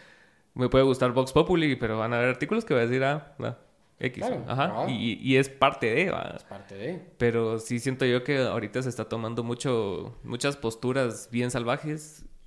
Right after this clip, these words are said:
Speaker 1: y, y creo que es fomentado por las redes sociales también, ¿va? O sea,
Speaker 2: Claro, sí.
Speaker 1: no pueden haber puntos comunes jamás. O sea, una vez estás enfrascado en una discusión, es,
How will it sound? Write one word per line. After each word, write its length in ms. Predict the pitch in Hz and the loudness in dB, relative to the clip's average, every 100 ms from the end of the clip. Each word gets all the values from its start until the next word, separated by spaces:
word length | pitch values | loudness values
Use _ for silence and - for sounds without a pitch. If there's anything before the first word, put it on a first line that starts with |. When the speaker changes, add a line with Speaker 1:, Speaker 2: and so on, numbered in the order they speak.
| - | -14
Speaker 1:
y, 540 | - 113 110 101 92 | -8 -6 -6 -6 -8
y 140 | - 113 | -8 -6
creo 240 | 110 117 | -2 -2
que 380 | 123 113 101 92 | 0 0 0 -4
es 180 | - 117 | -6 -4
fomentado 500 | 127 120 101 113 123 | -2 -2 -2 0 0
por 100 | 117 | 0
las 100 | 98 | -2
redes 180 | 107 113 | -2 -4
sociales 320 | - 107 98 | -4 -4 -4
también, 340 | - 104 127 | -8 -8 -6
¿va? 60 | 87 - | -8 -6
O 20 | |
sea, 200 | - 101 | -2 0
Speaker 2:
Claro, 220 | 113 117 | 0 -2
sí. 420 | 104 110 110 98 - | -4 -8 -10 -12 -6
Speaker 1:
no 160 | 127 131 | 0 4
pueden 180 | 151 151 | 6 6
haber 200 | 120 120 | 4 2
puntos 240 | 139 139 | 0 -2
comunes 340 | - 107 131 135 | -6 -4 -4 -4
jamás. 640 | - 107 107 120 - - - | -6 -4 0 0 -2 -14 -6
O 60 | |
sea, 120 | 120 123 | 2 4
una 180 | 131 143 | 6 8
vez 160 | 151 | 8
estás 260 | 175 156 143 | 6 2 4
enfrascado 520 | 160 107 - 135 127 | 4 2 0 2 2
en 40 | 127 | 2
una 100 | 139 | 2
discusión, 600 | 147 147 117 131 156 170 | 2 0 0 2 4 2
es, 300 | 120 - | -2 -4